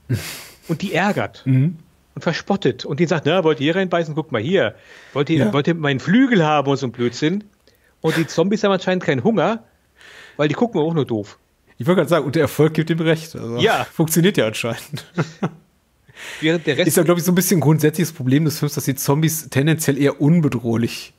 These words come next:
Speaker 2: Mhm.
Speaker 1: sind. <laughs> Also, nicht immer hungrig,
Speaker 2: Ja, genau.
Speaker 1: tendenziell dumm,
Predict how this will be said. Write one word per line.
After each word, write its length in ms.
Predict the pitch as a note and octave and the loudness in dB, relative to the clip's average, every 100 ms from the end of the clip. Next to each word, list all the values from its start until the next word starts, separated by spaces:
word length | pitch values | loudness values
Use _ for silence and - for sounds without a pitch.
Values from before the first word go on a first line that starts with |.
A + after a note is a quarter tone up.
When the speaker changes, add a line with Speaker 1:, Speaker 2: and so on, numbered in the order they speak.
| _ | _
Speaker 2:
Mhm. 100 | D#3+ | -2
Speaker 1:
sind. 400 | D#3 B2 B2 - - | 0 0 -2 -8 -12
<laughs> 80 | - | -10
Also, 280 | A#2 C3+ C3+ - _ _ _ _ _ _ _ - - - - _ _ _ _ _ _ - | -8 -6 -6 -8 _ _ _ _ _ _ _ -20 -20 -20 -20 _ _ _ _ _ _ -10
nicht 180 | A#2+ B2+ | -8 -4
immer 200 | A#2 G#2 | -2 2
hungrig, 720 | D3+ D#3+ C3+ C3 - C3 B2 | 2 4 2 0 -4 -10 -2
Speaker 2:
Ja, 120 | F3+ | -2
genau. 320 | - F3 E3 | 2 0 2
Speaker 1:
tendenziell 600 | D3 E3 D#3 - D#3 E3 D#3 | 2 2 2 2 4 4 2
dumm, 520 | C#3+ C#3 D#3+ F3 | 2 4 2 0